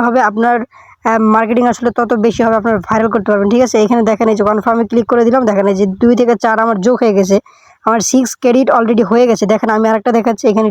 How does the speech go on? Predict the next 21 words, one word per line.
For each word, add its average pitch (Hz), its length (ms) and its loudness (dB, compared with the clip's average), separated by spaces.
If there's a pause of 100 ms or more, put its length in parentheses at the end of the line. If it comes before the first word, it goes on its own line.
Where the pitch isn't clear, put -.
টু 247 140 0
ক্রেডিট 226 300 2
আরও 226 200 0
যোগ 208 140 2
হয়ে 190 140 4
যাবে। 180 140 -4 (580)
তো - 40 -2 (100)
আপনি 254 160 0 (100)
এখানে 269 200 2 (120)
হিউজ 277 300 4 (160)
পরিমাণ 262 280 2 (200)
আনলিমিটেড 247 520 2
ক্রেডিট 208 260 0 (120)
আর্ন 240 200 -2
করতে 269 260 -2
পারবেন 262 200 0 (120)
সম্পূর্ণ 240 320 -2 (120)
ফ্রিতে 254 300 0 (180)
এবং 254 120 2 (180)
এইখান 262 280 0
থেকে 254 180 0